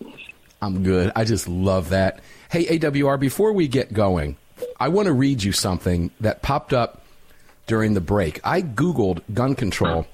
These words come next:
in the last segment live to see what would come up, and we went through some of the headlines. One of them was a letter to the editor. Gun control response is what it's titled, from February twenty-eighth, just a few days ago.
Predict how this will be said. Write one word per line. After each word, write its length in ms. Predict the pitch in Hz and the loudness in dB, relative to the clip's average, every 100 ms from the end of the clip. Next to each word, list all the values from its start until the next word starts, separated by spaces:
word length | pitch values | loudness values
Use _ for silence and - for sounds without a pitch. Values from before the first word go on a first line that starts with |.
| - - - - - - | -20 -20 -20 -20 -20 -2
in 300 | 120 117 110 | 0 2 2
the 140 | 107 | 2
last 360 | 104 113 113 - | 2 2 2 0
segment 420 | 123 107 92 - | 0 0 -2 -4
live 480 | 101 98 90 82 - - - - - - - | 0 0 0 -4 -10 -20 -20 -20 -20 -18 -6
to 80 | |
see 220 | 107 160 151 | -2 0 0
what 200 | 113 117 | 0 0
would 120 | 127 | -2
come 200 | 143 180 | -2 -2
up, 160 | 135 | -2
and 100 | 101 | -2
we 100 | 95 | -2
went 180 | 104 113 | -2 -2
through 100 | 113 | -2
some 220 | - 107 | -2 0
of 80 | 92 | 0
the 80 | 90 | 0
headlines. 400 | 120 123 73 - - - - 107 | 0 0 -2 -4 -12 -20 -10 -2
One 200 | 151 208 | 0 0
of 80 | |
them 160 | 135 127 | 0 0
was 140 | 120 | 2
a 40 | 95 | 0
letter 260 | 113 117 123 | 0 0 -2
to 120 | 123 | -2
the 160 | 113 | -2
editor. 420 | 113 139 90 82 - _ _ _ _ - - - - | 0 0 0 0 -4 _ _ _ _ -20 -20 -16 -2
Gun 240 | 127 139 | 0 0
control 400 | 147 131 131 117 | 0 -2 0 0
response 680 | 120 - 147 139 90 - - | 0 0 0 -2 -2 -6 -4
is 160 | 107 | -2
what 160 | 95 101 | 0 0
it's 180 | - - | 0 -2
titled, 380 | - 160 92 92 | 0 0 -2 -2
from 200 | 107 101 | -2 0
February 440 | 101 95 101 98 | -2 0 2 0
twenty-eighth, 460 | - 107 104 123 - | 0 0 2 0 -4
just 180 | - | -8
a 20 | - | -4
few 140 | 101 | -2
days 240 | 113 131 | 0 0
ago. 240 | 110 87 | -2 -4